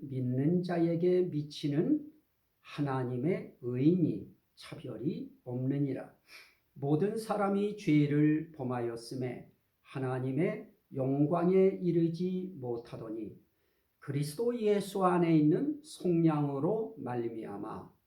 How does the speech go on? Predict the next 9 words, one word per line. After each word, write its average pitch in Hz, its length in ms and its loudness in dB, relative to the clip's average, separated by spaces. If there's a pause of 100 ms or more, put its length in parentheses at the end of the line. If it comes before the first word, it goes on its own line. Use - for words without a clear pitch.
(380)
하나님의 185 1040 0
은혜로 165 800 4 (240)
값없이 165 960 -4 (200)
의롭다 196 840 -4
하심을 180 800 0 (180)
얻은 127 580 -4
자가 175 600 -6 (220)
되었느니라." 117 1800 -4
그럽니다. 240 680 -4